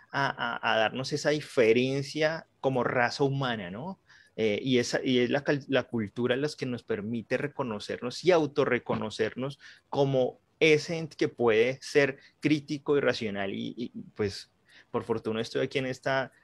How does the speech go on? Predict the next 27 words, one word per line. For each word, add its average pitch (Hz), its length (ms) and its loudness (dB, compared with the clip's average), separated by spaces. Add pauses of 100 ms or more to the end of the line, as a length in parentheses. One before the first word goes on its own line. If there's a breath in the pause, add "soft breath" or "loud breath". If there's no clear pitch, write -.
en 110 100 -4
esta 117 220 -2
sala 131 300 2
donde, 120 400 -2 (300 soft breath)
donde 113 260 -2
se 123 100 2
discuten 123 560 0
tantos 143 400 4
temas 139 420 0
y 123 80 2
de 113 80 8
diversas 110 540 0
cuestiones 120 640 -2 (220 loud breath)
que 139 120 4
nos 123 220 -2
permiten, 123 840 -2 (240 loud breath)
eh, 101 340 2
reconocernos, 120 1120 0
y 131 140 2
a 110 40 2
nosotros 110 380 -6
nos 127 140 -6
hemos 104 160 -4
reconocido 107 600 -4
como 113 200 -6
un 107 100 -4
grupo 131 460 2